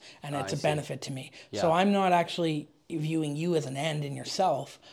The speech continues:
Speaker 1: I'm just viewing you as a means to that five dollars.
Speaker 2: Yeah.
Speaker 1: Right? So
Speaker 2: Yeah.
Speaker 1: Kant would say you can never use someone, an individual, a, a human, you, a, a being. You would never use them as a means to an end. You would simply see them as an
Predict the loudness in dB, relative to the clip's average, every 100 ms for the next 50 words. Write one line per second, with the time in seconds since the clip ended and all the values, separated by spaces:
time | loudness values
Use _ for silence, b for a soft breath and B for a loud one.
0 | B -2 0 2 0 0 0 2 2 2
1 | 2 0 0 -4 -4 -4 -2 -2 -2 0
2 | 0 -2 -2 -10 -10 -8 -8 -8 B B
3 | -10 -4 -2 0 4 4 4 2 2 0
4 | 2 4 6 6 6 4 2 -2 -4 -4
5 | -4 -4 -8 -14 B -6 -2 0 0 -2
6 | -2 -2 -4 -4 -4 0 0 0 -4 -8
7 | -10 -12 -8 -6 -2 -2 -2 -4 -6 -4
8 | -4 -2 -2 -2 -2 -2 -4 -6 -8 -10
9 | -14 B B B _ -4 -2 -2 -4 -4
10 | -8 -10 -10 -12 -16 -20 _ b b b
11 | -6 -4 -2 -4 -4 -4 -4 -6 -6 -6
12 | -10 -16 b b b _ _ _ -4 -2
13 | -2 -2 0 -2 -4